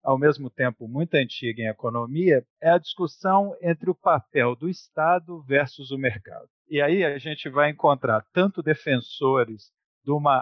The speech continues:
atuação mais ativa do governo na economia, quanto defensores do papel do mercado. O que a gente pode saber hoje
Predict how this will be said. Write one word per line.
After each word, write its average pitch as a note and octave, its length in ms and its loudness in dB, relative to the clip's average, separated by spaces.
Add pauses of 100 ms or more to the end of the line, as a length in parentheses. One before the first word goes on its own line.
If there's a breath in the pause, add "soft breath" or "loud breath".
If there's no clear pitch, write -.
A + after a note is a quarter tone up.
atuação C3 1000 0 (300)
mais C#3 260 -2
ativa D3+ 680 -2
do A#2+ 100 -8
governo A#2 640 -2
na A2 140 -10
economia, A#2+ 720 0 (300)
quanto A3 360 2
defensores F3+ 1040 0
do D#3+ 120 -6
papel D3+ 500 0
do D3+ 100 -10
mercado. A#2 540 -6
O - 260 -20
que - 80 0
a F#3+ 80 4
gente A3 380 -2
pode F#3 380 0
saber A#2 420 0
hoje G#2+ 580 -2